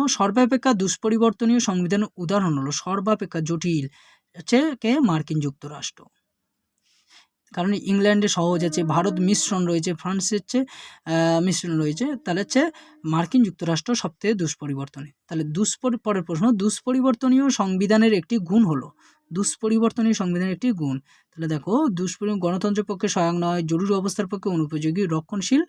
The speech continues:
আর যুক্তরাষ্ট্রীয় শাসন ব্যবস্থার ক্ষেত্রে উপযোগী, তাহলে দুষ্পরিবর্তনীয় দুস-, যুক্তরাষ্ট্রের ক্ষেত্রে উপযোগী হবে। পরের প্রশ্ন, দুষ্পরিবর্তনীয় সংবিধানের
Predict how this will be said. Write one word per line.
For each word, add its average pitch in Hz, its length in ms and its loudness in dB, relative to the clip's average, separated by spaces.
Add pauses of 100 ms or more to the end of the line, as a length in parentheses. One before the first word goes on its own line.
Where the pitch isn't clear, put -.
(460)
আর 156 160 -4
যুক্তরাষ্ট্রীয় 247 880 0
শাসন 196 300 0
ব্যবস্থার 202 320 -2
ক্ষেত্রে 220 240 -2
উপযোগী, 147 440 -4 (420)
তাহলে 165 140 -4
দুষ্পরিবর্তনীয় 233 920 2
দুস-, 175 340 -4
যুক্তরাষ্ট্রের 220 560 0
ক্ষেত্রে 220 220 0
উপযোগী 214 380 0 (220)
হবে। 214 180 -4 (880)
পরের 160 140 -2
প্রশ্ন, 165 280 -2
দুষ্পরিবর্তনীয় 269 920 4
সংবিধানের 208 680 4